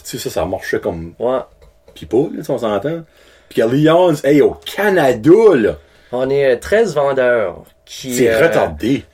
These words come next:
Speaker 2: qui sont payés à commission seulement.
Speaker 1: Puis vous faites une maudite belle vie, tu sais, quand
Speaker 2: Ouais.
Speaker 1: tu penses à ça, là.
Speaker 2: Ouais.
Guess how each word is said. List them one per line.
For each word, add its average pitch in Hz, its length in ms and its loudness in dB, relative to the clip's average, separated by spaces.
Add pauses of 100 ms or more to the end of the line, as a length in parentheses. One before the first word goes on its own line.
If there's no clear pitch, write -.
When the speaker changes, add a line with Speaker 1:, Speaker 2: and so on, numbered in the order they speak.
(160)
Speaker 2:
qui 135 160 -10
sont 123 220 -2
payés 156 380 -2
à 131 100 2
commission 131 520 -8
seulement. 117 540 -6 (480)
Speaker 1:
Puis 143 100 -2
vous 123 140 -4
faites 147 200 0
une 123 120 -4
maudite 113 240 -4
belle 107 160 0
vie, 113 160 -14
tu 104 200 -14
sais, - 140 -12
quand - 100 -8
Speaker 2:
Ouais. - 0 - (140)
Speaker 1:
tu 104 60 0
penses - 0 -
à 92 60 0
ça, 123 100 -2
là. 113 60 2 (340)
Speaker 2:
Ouais. 120 140 -2